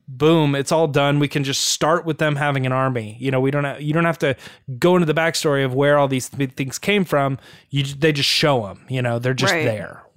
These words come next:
Speaker 2: Right.
Speaker 1: Um, so, but, but yeah, but John, get to this. Uh, y-, did, did you like the shirt?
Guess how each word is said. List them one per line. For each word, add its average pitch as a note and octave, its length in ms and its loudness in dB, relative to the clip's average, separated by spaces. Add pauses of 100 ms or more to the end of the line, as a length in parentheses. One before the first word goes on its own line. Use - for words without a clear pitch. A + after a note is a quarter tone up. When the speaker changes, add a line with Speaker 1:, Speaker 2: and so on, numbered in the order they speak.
Speaker 2:
Right. C#3+ 200 -4
Speaker 1:
Um, A#2 260 -4 (460)
so, F3+ 180 -4
but, E3+ 300 2
but D#3+ 100 2
yeah, D#3+ 260 0
but D#3+ 260 -4
John, G3 400 2
get F#3+ 200 0
to F#3 80 0
this. E3+ 300 2
Uh, D3 440 2
y-, C#3 240 -10
did, D3+ 220 0
did C#3+ 160 0
you D3+ 100 4
like F#3+ 200 4
the F#3 80 0
shirt? F#3 420 2